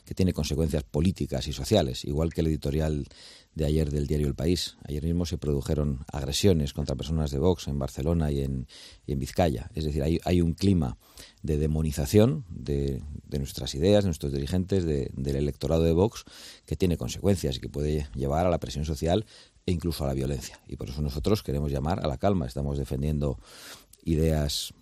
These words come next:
eh, yo creo que están fundamentalmente asentadas en el sentido común. Estamos defendiendo el orden constitucional, incluso, eh, cuando no nos gusta, porque somos demócratas y creemos que las leyes hay que cumplirlas, incluso cuando no son favorables a nuestros planteamientos.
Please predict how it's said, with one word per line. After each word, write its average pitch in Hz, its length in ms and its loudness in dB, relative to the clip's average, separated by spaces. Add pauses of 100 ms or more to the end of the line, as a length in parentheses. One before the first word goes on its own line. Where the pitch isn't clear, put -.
(260)
eh, 69 120 -4
yo 71 140 0
creo 85 160 4
que 73 300 -2
están 90 240 -2
fundamentalmente 80 760 0
asentadas 76 680 2
en 76 80 -2
el 71 60 0
sentido 73 400 0
común. 120 360 0 (240)
Estamos 110 280 0
defendiendo 80 340 2
el 76 60 4
orden 78 240 2
constitucional, 78 760 -2
incluso, 113 480 0 (920)
eh, 73 160 -4
cuando 76 220 -2
no 95 80 2
nos 85 160 2
gusta, 101 260 0
porque 69 280 -2
somos 82 220 2
demócratas 78 600 0 (200)
y 71 100 -6
creemos 76 340 -2
que 76 140 -4
las 69 140 -2
leyes 78 260 0
hay 78 80 0
que 71 100 -2
cumplirlas, 69 640 -4 (300)
incluso 71 360 -6
cuando 67 240 -2
no 78 80 0
son 73 160 -2
favorables 73 540 0
a 73 60 -4
nuestros 71 300 -8
planteamientos. 82 760 -4